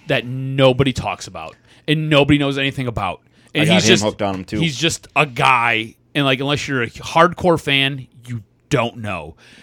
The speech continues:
Speaker 1: So I'm interested in this. You watched the first four. I, I can't wait for this because I've been, I've been waiting.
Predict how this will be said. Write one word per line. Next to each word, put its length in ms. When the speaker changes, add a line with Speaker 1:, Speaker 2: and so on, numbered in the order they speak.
Speaker 1:
So 500
I'm 200
interested 340
in 60
this. 180
You 80
watched 400
the 60
first 260
four. 320
I, 220
I 100
can't 380
wait 280
for 120
this 160
because 420
I've 140
been, 340
I've 120
been 200
waiting. 540